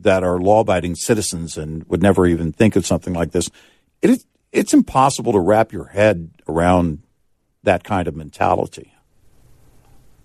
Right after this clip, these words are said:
You know, uh, being upset with someone or whatever, uh, that's one thing.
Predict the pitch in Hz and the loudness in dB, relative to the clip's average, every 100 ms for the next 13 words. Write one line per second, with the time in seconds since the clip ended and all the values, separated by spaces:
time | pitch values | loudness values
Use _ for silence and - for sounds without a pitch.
0 | _ _ _ _ - 87 82 85 - _ | _ _ _ _ 0 2 2 0 -8 _
1 | _ - 85 82 82 82 104 127 120 - | _ -2 0 0 -2 -4 -2 -2 -2 -2
2 | - 127 - - 127 123 107 95 _ - | 0 0 0 -4 -2 -2 -4 -8 _ -2
3 | 117 104 127 110 _ _ _ _ _ - | 0 0 -2 -4 _ _ _ _ _ -2
4 | 104 104 - 95 95 87 80 - | 2 0 0 -2 -2 -2 -10 -16